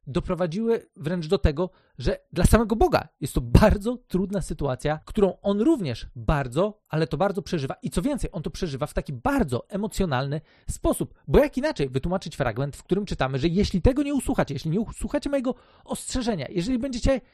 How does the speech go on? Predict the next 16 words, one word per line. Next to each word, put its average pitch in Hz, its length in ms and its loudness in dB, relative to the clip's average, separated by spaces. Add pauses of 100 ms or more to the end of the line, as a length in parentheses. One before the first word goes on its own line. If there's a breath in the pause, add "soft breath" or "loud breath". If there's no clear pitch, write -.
(140 soft breath)
dalej 269 320 -2
matołami 262 580 -2
i - 20 -10
dalej 254 220 2
będziecie 262 360 0 (220)
robić 233 240 -4
rzeczy - 180 -6
po - 100 -2
swojemu, 220 540 -2
to 220 220 4
wylądujecie 220 480 2
w 233 40 -8
niewoli 208 400 0
i 214 160 -2
ja 277 200 0
wtedy 180 480 0